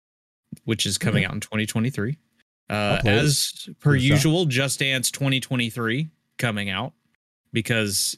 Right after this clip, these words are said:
Speaker 1: you know, Just Dance always comes out. It's,
Speaker 2: <laughs>
Speaker 1: it's, it's at this point. Now, the interesting thing is it sounds like they're going into seasons and I think a battle pass or something like that with it, or I don't
Speaker 2: So
Speaker 1: know.
Speaker 2: they, yeah,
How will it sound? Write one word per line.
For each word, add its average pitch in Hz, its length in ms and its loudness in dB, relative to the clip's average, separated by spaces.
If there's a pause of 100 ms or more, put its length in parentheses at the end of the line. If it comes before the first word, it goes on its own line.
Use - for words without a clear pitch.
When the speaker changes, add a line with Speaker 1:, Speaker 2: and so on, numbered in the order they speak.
Speaker 1:
you 110 120 -2
know, 104 280 -2
Just 113 260 -4
Dance 107 280 -2
always 98 640 -4 (160)
comes 101 300 -6
out. 95 200 -4 (140)
It's, - 320 -6 (100)
Speaker 2:
<laughs> - 80 0 (320)
Speaker 1:
it's, - 300 -2 (180)
it's 120 300 -2
at 113 120 -4
this 120 140 0
point. 113 300 -2 (240)
Now, 147 140 -2
the 135 120 0
interesting 185 460 2
thing 175 200 0
is 170 180 2
it 143 80 2
sounds 175 240 0
like 175 100 0
they're 160 120 0
going 156 260 4
into 156 200 2
seasons 160 680 2
and 139 120 0
I 120 100 -2
think 151 180 -2
a 151 60 0
battle 113 360 -2
pass 156 460 -4
or 113 100 -8
something 139 380 -6
like 143 200 -4
that 147 220 -2
with 151 160 -4
it, 156 120 -2
or 107 180 -2 (640)
I - 80 -2
don't 131 80 2
Speaker 2:
So 139 140 10
Speaker 1:
know. 139 80 8
Speaker 2:
they, 170 380 10 (460)
yeah, 131 360 8